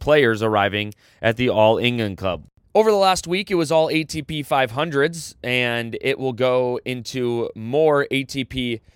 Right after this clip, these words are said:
two fifties just before Wimbledon happens, but it goes two fifties, five hundreds, two fifties, and then obviously the Grand Slam. So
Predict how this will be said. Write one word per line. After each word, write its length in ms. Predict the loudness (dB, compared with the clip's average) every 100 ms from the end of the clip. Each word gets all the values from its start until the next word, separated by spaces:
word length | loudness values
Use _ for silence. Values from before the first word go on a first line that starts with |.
| _ -12
two 180 | -8 -6
fifties 680 | -2 -4 -2 -2 -2 -6 -16 _ -16
just 360 | 0 2 2
before 420 | -2 -6 0 0 2
Wimbledon 400 | 0 -2 -2 2
happens, 380 | 2 2 -2
but 100 | -6
it 60 | -6
goes 200 | -4 -6
two 160 | -6 -8
fifties, 460 | -6 -6 -6 -6
five 240 | 0 0 0
hundreds, 400 | -4 -6 -8 -8
two 140 | -8
fifties, 500 | -4 -6 -4 -6 -8 _ -20 -16
and 100 | -8
then 80 | -4
obviously 520 | -4 -4 -6 -6 -8
the 100 | -6
Grand 300 | -6 -6 -8
Slam. 400 | -8 -4 -4 -6
So 340 | -4 0 0